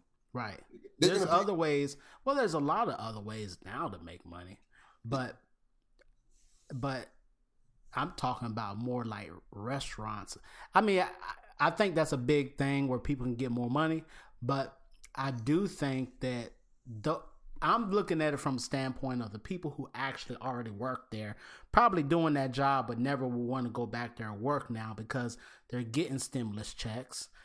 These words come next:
Speaker 1: They're getting unemployment, which some un-, unemployment now is like a thousand dollars a week.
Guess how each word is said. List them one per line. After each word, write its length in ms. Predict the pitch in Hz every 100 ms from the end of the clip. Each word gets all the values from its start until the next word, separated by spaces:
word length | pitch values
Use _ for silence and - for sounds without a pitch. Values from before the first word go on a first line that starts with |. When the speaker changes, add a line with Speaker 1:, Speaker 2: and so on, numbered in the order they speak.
| - _
Speaker 1:
They're 120 | 123
getting 360 | 117 143 170 139
unemployment, 880 | 135 131 123 - 120 117 117 139 -
which 260 | 143 147
some 320 | - 175 240 240
un-, 160 | 185 170
unemployment 680 | 165 156 - 185 262 147
now 220 | 127 131 123
is 140 | 117
like 260 | 127 120 110
a 60 | 104
thousand 380 | 127 131 147 143
dollars 260 | 160 156 147
a 40 |
week. 260 | 160 175